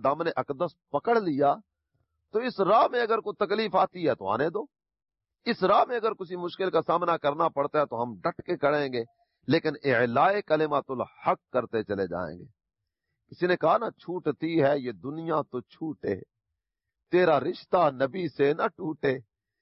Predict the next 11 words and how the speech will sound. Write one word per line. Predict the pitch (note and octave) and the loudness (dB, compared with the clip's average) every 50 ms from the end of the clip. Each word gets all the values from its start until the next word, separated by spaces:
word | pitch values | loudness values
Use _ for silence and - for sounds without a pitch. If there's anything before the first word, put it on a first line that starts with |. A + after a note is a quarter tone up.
| _ _ _ _ - | _ _ _ _ -20
دیکھ | B2+ A2+ - A#3+ B3+ B3 - - | -8 0 2 4 4 4 2 0
دیوانے | G3 D3+ C3+ - D4 D4 C#4+ A#3 A3+ G#3 G3+ G3+ G3 F#3+ F3 | -4 -4 -2 -4 -4 -2 0 2 2 4 4 2 2 0 -2
پیارے | - - E3+ D#3+ D#3+ D#3+ D#3 D#3 D#3 D3+ | 0 2 2 4 4 4 4 2 2 0
نبی | C#3+ C3+ B2+ A2+ C#3+ C#3+ C3+ - | -2 -4 -4 -2 -4 -4 -4 -4
کے، | - A#2+ A#2+ A2 F#2+ - _ _ _ _ _ - | -2 0 0 0 0 -2 _ _ _ _ _ -6
عشق | B3+ B3 - - - - D#3+ C#3+ A2 | -6 -4 -4 -4 -4 -2 0 2 4
ہے | C3 D#3+ E3+ E3+ E3 | 4 4 4 2 0
یہ | C#3 C#3+ C#3 B2 _ _ _ _ | -2 -4 -6 -6 _ _ _ _
تماشا | - C3 C#3 D#3 D#3 D#3 - - C3 B2 A#2 | -2 -2 0 2 0 0 0 0 0 0 0
نہیں | G#2+ G#2 G2+ F#2+ F#2 F#2+ F#2+ F2+ - | 0 -2 -8 -10 -10 -12 -14 -14 -16
ہے۔" | F2+ - _ _ | -20 -20 _ _